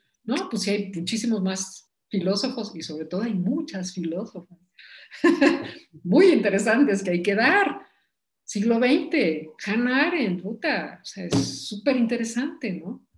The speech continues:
Pero no solo Hannah Arendt. Hannah Arendt es la única que, después de María Zambrano y después de Sor Juana, pobre Sor Juana, que, que, que alguien recoge alguna vez para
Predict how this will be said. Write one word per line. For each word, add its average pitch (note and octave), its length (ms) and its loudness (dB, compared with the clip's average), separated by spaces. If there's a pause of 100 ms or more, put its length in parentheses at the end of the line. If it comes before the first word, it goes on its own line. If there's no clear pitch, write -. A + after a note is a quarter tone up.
(100)
Pero A3 160 0
no B3 100 2
solo G#3+ 380 0
Hannah C#3+ 320 -8
Arendt. D#3 320 -10 (260)
Hannah D#3+ 200 -2
Arendt A3 180 2
es F#3 100 -4
la D#3 120 0
única A#3 540 6
que, D3 380 -4
después F#3 380 -4
de G3+ 60 0
María E3 260 -2
Zambrano E3 520 -6
y D#3 60 -6
después F3+ 420 -4
de F#3 100 -6
Sor C#3 180 -8
Juana, C#3+ 500 -12 (400)
pobre D3 380 -2
Sor D3 160 -8
Juana, E3 360 -6
que, D#3+ 240 -4
que, D3 220 -6
que D#3 80 -2
alguien F#3+ 400 2
recoge F3+ 460 -2
alguna D#3+ 280 -4
vez F3+ 160 -6
para C#3 440 -8